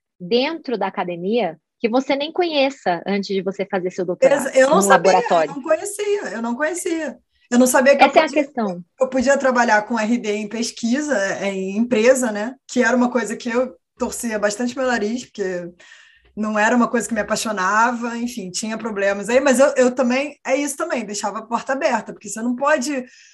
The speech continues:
Speaker 2: você pode precisar comer, né? Então, temos que deixar a porta aberta, que eu não vou recusar um trabalho que seja minimamente interessante. E, e eu acho que é isso, assim, no, você,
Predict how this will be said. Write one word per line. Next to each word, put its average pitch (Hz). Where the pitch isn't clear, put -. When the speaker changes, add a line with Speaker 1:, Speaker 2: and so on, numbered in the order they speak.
Speaker 2:
você 233
pode 254
precisar 254
comer, 294
né? 254
Então, 240
temos 262
que 294
deixar 254
a 247
porta 254
aberta, 285
que 359
eu 320
não 320
vou 277
recusar 285
um 262
trabalho 240
que 262
seja 254
minimamente 254
interessante. 247
E, 294
e 277
eu 262
acho 269
que -
é 359
isso, 339
assim, 233
no, 226
você, 240